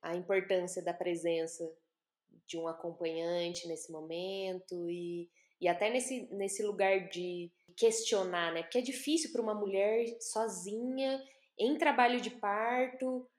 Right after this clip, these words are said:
ainda questionar um profissional que representa todo um sistema,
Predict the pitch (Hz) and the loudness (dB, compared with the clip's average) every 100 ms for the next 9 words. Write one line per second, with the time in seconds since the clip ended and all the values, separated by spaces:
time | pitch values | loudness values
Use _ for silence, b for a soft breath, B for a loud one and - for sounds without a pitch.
0 | _ - 208 240 240 247 269 269 294 254 | _ -2 2 2 2 4 4 4 2 2
1 | 233 220 247 262 262 262 247 240 233 - | 4 4 4 4 2 0 0 -2 0 -2
2 | 220 208 214 240 254 - 247 247 240 240 | 0 2 2 2 2 2 2 4 2 0
3 | 240 - 254 320 294 285 - 240 214 214 | 0 0 0 0 -2 -4 -2 2 2 2
4 | 202 175 | 0 -2